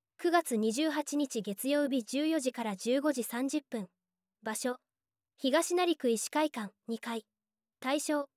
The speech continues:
ご家族等を介護されている方や、介護に関心のある方。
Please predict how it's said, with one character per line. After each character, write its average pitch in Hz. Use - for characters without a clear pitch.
ご 240
家 320
族 349
等 320
を 277
介 302
護 294
さ 277
れ 254
て 269
い 233
る 233
方 233
や、 190
介 330
護 294
に 214
関 240
心 277
の 277
あ 285
る 262
方。 -